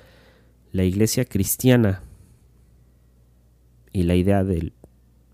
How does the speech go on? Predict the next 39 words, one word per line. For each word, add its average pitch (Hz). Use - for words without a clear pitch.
del, 92
del, 87
del 87
purity, 120
o 80
sea, 113
no 95
del 135
purity, -
sino 90
la 85
idea 110
puritana. 135
Y 127
ella, 165
y, -
y 117
lo 123
dice 170
así, 123
dice, -
"Me 113
corté 123
el 202
pelo 98
porque -
quería 110
liberarme 117
a 113
mí 107
misma 101
de 92
todas 113
las 107
normas 98
de 90
género 92
y -
sexuales 90